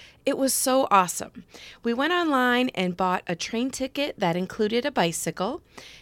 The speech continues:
It was thirty-six bucks for a coach seat and only ten dollars for the bike. Um, they do limit each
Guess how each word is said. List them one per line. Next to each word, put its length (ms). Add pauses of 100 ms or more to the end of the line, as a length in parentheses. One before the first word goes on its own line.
(120)
It 100
was 160
thirty-six 640
bucks 480
for 160
a 80
coach 360
seat 440
and 140
only 260
ten 480
dollars 580
for 200
the 100
bike. 560 (600)
Um, 240
they 140
do 220
limit 540 (320)
each 400